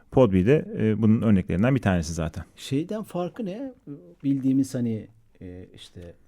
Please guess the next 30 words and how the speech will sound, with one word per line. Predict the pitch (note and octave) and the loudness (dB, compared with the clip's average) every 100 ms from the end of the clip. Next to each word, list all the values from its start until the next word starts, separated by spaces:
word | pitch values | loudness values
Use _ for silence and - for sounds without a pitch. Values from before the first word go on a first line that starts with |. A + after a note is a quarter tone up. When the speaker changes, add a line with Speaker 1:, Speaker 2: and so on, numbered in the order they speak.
| C3+ | -2
Speaker 2:
global | C#3 C3 C3 B2 | 2 2 2 0
diyelim, | G#2+ F#2 F2 F2+ - - | -2 -6 -8 -14 -16 -8
Speaker 1:
Hı. | |
Speaker 2:
SoundCloud, | G#2+ A#2 A#2 A2 G2+ G2 | -6 -4 -6 -8 -12 -12
Spotify, | - - A#2 A2 - F#2+ | -12 -12 -10 -10 -10 -6
Speaker 1:
Evet. | F2 D#2+ | -4 -4
Speaker 2:
Apple | - A2+ - | -6 -10 -6
Podcast, | A2+ - G2 F#2+ | -8 -8 -8 -4
Speaker 1:
Evet, | F2+ G2 - | -4 -4 -6
evet. | G#2 | -4
Speaker 2:
Storytel | F#2 D#3 D3+ C#3+ C3+ | 0 0 0 -2 0
gibi | C3 A#2+ C3+ | -2 -2 -4
platformlardan | - B2+ B2+ - C3 B2+ B2 A#2+ | -6 -4 -2 2 4 6 4 4
Speaker 1:
Evet. | C3 | 0
Speaker 2:
farkı | - A#2+ A2 B2+ B2 - - - G#2 | 2 -2 -2 -4 -4 -10 -20 -10 -6
ne? | G#2+ F3+ | -4 -2
Speaker 1:
Evet. | G2+ F2 - - - - | -4 -4 -8 -18 -18 -14
Şimdi, | - C3 D3+ D3+ - _ _ _ - | -2 2 2 2 -4 _ _ _ 0
e, | A2+ - | 2 2
S-, | - - | -2 -4
Storytel | - E3 C3+ D#3 | 4 8 10 10
zaten | C#3+ C3 E3+ | 10 8 6
sesli | E3 C#3+ - | 4 2 2
kitap | - D3 | 2 4
uygulaması. | B2 G2 F2 E2+ - F3 | 6 6 4 2 0 2
Orası | C3 A#2 - D#3 - | 2 2 2 2 4
ayrı | B2+ B2 | 4 6
bir, | A#2 C#3 - | 4 0 -4
e, | - C#2 | -4 -4
platform. | B1+ - A2+ - G2+ E3 | -4 2 2 2 -2 -2